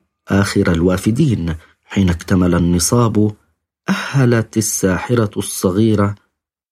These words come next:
بالمدعوين، ثم أعلنت: "الآن نحتفل بعيد البربارة."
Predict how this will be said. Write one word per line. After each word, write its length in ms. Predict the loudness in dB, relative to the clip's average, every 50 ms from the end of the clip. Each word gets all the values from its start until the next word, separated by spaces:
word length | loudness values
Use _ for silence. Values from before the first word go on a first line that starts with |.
| _ _
بالمدعوين، 1300 | _ 0 0 2 2 2 2 2 2 0 0 0 0 0 2 2 0 2 2 2 2 2 2 0 -2 -6 _ _ _ _ _
ثم 420 | _ -6 -2 0 0 2 2 2 0
أعلنت: 920 | 0 0 -2 -2 -2 -2 -2 0 0 2 2 2 0 -2 -6 _ _ -20 -20 -20 _ _ _ _ _ _ _ _ _ _ _ _ -4
"الآن 720 | -2 -2 -2 0 0 0 2 2 2 2 2 2 0 -2 -4 -6 _ _ _ _ _ _ _ _ _ _ 0
نحتفل 1080 | 2 2 2 0 -2 -4 -6 -8 _ _ _ -4 -2 -2 0 0 2 2 2 2 2
بعيد 520 | 0 -2 -2 0 0 0 0 0 0 -2
البربارة." 960 | -2 -2 -2 -2 -4 -2 -2 -2 0 2 2 2 2 2 2 0 -2 -2 -6